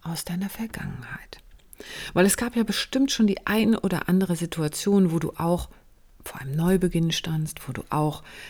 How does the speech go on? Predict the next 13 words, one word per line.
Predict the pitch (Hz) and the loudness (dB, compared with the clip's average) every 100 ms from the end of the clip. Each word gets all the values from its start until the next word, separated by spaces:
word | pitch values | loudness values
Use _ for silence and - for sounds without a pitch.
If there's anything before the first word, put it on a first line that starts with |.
| - | -10
etwas | 139 - 127 - - - - _ - | -8 -8 -10 -8 -8 -10 -14 _ -10
gemeistert | - 151 147 151 165 - 165 - | 0 2 4 2 0 -2 -4 -4
hast, | 151 147 - - | -6 -6 -8 -10
was | 131 - | -10 -8
dir | 135 | -6
schwierig | - 170 180 165 - | -2 2 2 2 -2
vorkam. | - 131 - - 135 - _ _ - | -10 -14 -12 -12 -12 -14 _ _ -6
Ja? | 156 226 - - - - - - | -6 -6 -10 -20 -18 -16 -18 -2
Und | - 196 185 - _ _ _ - | 4 6 4 -2 _ _ _ 8
erinnere | - 269 349 302 | 10 12 10 8
dich | 277 - | 8 6
auch | 311 - | 2 2
daran, | 320 269 214 185 165 | 2 4 6 4 2